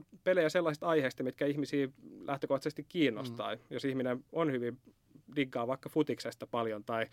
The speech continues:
Speaker 2: Niin, niin.
Speaker 1: tai
Speaker 2: Mm.
Speaker 1: dekkareista, niin silloin futispelit tai dekkaripelit vois
Speaker 2: Aivan.
Speaker 1: olla, olla oikein hyviä. Mut et tota, tai sitten ihan vaan, et,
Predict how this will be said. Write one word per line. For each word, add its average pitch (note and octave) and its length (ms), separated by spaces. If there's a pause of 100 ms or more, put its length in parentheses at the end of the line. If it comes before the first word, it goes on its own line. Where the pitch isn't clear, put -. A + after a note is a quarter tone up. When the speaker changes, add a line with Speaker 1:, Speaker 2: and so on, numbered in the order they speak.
Speaker 2:
Niin, D3+ 340
niin. C3+ 120
Speaker 1:
tai C#3 140
Speaker 2:
Mm. C3 40
Speaker 1:
dekkareista, C3 580
niin C#3+ 80
silloin B2 200
futispelit C#3+ 440
tai D3 120
dekkaripelit A2+ 640
vois A#2+ 140
Speaker 2:
Aivan. A#2 80
Speaker 1:
olla, A2 140 (340)
olla A#2+ 240
oikein A#2 300
hyviä. A#2 280 (840)
Mut C3+ 120
et B2+ 120
tota, A#2+ 540 (300)
tai F#3+ 140
sitten F3 280
ihan E3+ 200
vaan, D#3+ 220
et, C#3 80